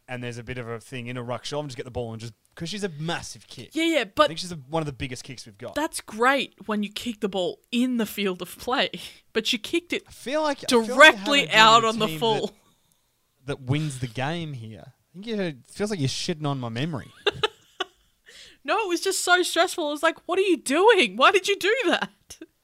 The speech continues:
Speaker 1: Yeah, look, it, uh, so one thing I will say in that, again, in that three minutes, if you thought Meg McDonald had been huge in the ten minutes before that, holy shit, should have seen her in those last three.
Speaker 2: <laughs>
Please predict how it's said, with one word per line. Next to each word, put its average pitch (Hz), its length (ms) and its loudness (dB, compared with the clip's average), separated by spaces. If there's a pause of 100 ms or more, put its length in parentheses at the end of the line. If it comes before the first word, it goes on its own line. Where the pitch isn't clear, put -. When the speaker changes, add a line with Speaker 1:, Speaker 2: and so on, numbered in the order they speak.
(220)
Speaker 1:
Yeah, 156 160 -4
look, 147 240 -4
it, 147 100 -8 (380)
uh, 131 300 -8
so 123 280 -8 (200)
one 202 160 0
thing 220 100 -2
I 185 60 2
will 151 180 2
say 127 220 -4
in 139 100 -4
that, 139 200 -4 (720)
again, 135 420 -6
in 151 100 -8
that 160 240 -6
three 156 300 -6
minutes, 147 420 -8
if 147 140 -14
you 190 160 -8
thought 180 420 -4
Meg 147 240 -6
McDonald 139 460 -6
had 123 120 -12
been 123 140 -8
huge 123 320 -6
in 120 80 -6
the 117 80 -8
ten 127 260 -8
minutes 117 220 -6
before 127 380 -6
that, 107 160 -4
holy 135 260 -6
shit, - 320 -8
should - 160 -10
have 139 80 -6
seen 143 180 -6
her 131 60 -4
in 123 60 -6
those 120 180 -6
last 120 300 -2
three. 285 160 8
Speaker 2:
<laughs> 247 720 -4